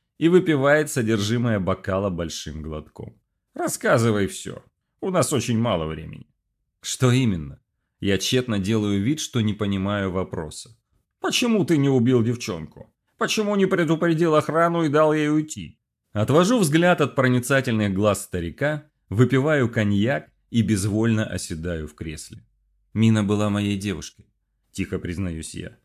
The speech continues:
Рука не поднялась. «А у неё, значит, поднялась?» Шувалов вопросительно вскидывает седую бровь.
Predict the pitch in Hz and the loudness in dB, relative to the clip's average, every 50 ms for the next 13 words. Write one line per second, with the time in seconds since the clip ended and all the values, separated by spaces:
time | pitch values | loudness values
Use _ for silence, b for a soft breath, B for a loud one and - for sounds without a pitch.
0 | _ _ _ _ _ _ 123 135 135 - 147 123 98 85 - - 80 78 82 82 | _ _ _ _ _ _ -6 -6 -4 -2 -2 -2 -2 -2 -6 -10 -14 -14 -14 -14
1 | - - 87 - - _ _ _ _ _ _ _ _ _ _ _ _ - 143 147 | -14 -16 -18 -20 -20 _ _ _ _ _ _ _ _ _ _ _ _ 0 2 4
2 | 160 156 156 160 196 233 262 359 294 302 269 - - 214 - - - 214 202 196 | 6 6 6 6 6 6 6 4 2 0 0 0 -2 -6 -8 -4 -2 -2 -2 0
3 | 190 196 208 185 139 - - - - - - _ _ _ _ _ _ _ - - | 0 0 2 2 0 0 -4 -8 -14 -16 -18 _ _ _ _ _ _ _ -4 -2
4 | 127 120 107 110 101 92 87 - 101 98 - 104 104 - - 101 85 - 92 87 | 2 4 4 4 4 4 0 -2 -4 -4 -2 -2 -4 -4 -6 -6 -6 -6 -4 -4
5 | 90 85 - - - 113 101 101 98 95 90 82 - - 95 85 87 80 80 85 | -4 -6 -6 -6 -4 -4 -2 -2 -2 -2 -2 -4 -6 -6 -6 -6 -6 -8 -8 -8
6 | 80 80 80 82 - | -10 -10 -12 -12 -14